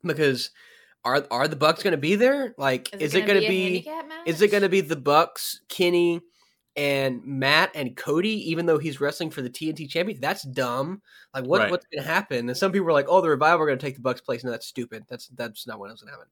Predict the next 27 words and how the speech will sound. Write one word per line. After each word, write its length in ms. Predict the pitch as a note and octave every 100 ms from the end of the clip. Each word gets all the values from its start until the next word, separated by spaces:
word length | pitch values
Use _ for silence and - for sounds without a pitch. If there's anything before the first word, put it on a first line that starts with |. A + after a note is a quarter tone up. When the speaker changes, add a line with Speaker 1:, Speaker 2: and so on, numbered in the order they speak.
| _ _ _ - _ _ -
Speaker 1:
Um, 600 | C#3+ C3+ B2+ A#2+ A2+ - _ _ _ _ _ _ _
yeah, 240 | D3+ D3 C3+
I 60 | D3+
don't, 220 | F3 E3+ _ _
I 120 | C3 F3
don't 160 | G#3
know. 280 | B3 G#3+ C3+ -
Uh, 380 | C3+ C3 B2+ A#2+ - -
but 140 | C#3 C3
yeah, 160 | D3
I'm, 140 | C3+ B2+
I'm 120 | A#2+
really 160 | C3+ D3
excited 300 | C3+ C3+ C3
for 80 | A#2+
the 60 |
match, 360 | A#2+ A#2 A#2 -
and 120 | C#3+
I'm 100 | D3+
just 120 | C#3+ -
glad 180 | C3
to 60 | A#2
see 100 | B2+
my 80 | A#2+
boy 220 | A2+ A#2+
Hangman 320 | B2+ A#2+ A#2
back. 360 | A2+ A2+ A#2 _